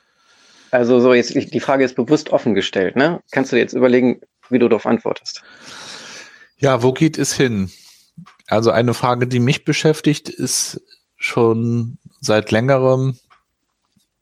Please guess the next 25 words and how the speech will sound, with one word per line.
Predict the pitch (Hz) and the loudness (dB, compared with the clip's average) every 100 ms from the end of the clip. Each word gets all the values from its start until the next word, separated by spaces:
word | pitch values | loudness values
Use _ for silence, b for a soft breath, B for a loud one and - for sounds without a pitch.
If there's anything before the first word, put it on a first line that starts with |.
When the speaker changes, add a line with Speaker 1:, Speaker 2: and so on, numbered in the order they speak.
| - | -6
Speaker 2:
Wie | 107 101 120 | -2 -2 -2
kann | - 127 123 | -2 -4 -2
ich | 131 - | -6 -2
eigentlich | 104 113 113 110 - - _ _ _ | 0 2 0 -2 -8 -16 _ _ _
auf | - - | -8 -2
meiner | 113 120 95 - - | 2 2 0 -4 -8
individuellen | 107 104 98 92 110 113 | -2 -2 2 2 2 0
Ebene | 120 123 120 | -2 0 0
mein, | 110 107 104 | 2 0 0
mein | 104 104 | 0 2
Leben | 98 117 127 | 4 2 0
so | 113 113 120 120 | 2 4 4 2
entwickeln | - 107 101 120 - 135 127 - | 0 -6 -2 -2 0 0 0 -6
und | 104 - | -8 -4
designen, | 101 98 92 120 139 143 147 B B B B B B B B - | -2 0 2 2 0 0 -4 B B B B B B B B -2
dass | 110 - | -2 -2
ich | 113 | -6
immer | - 127 117 | 0 2 2
weniger | 139 139 | 2 2
unterscheiden | 127 123 123 120 | 2 2 0 0
muss | 123 - | -2 -4
zwischen | - 117 - 113 110 107 - | -2 -2 -2 -4 -4 -4 -6
Freizeit | - 104 107 104 | -2 -2 0 -2
und | - 95 - | -2 -4 -2
Arbeit. | 87 82 82 - | -2 -2 -6 -8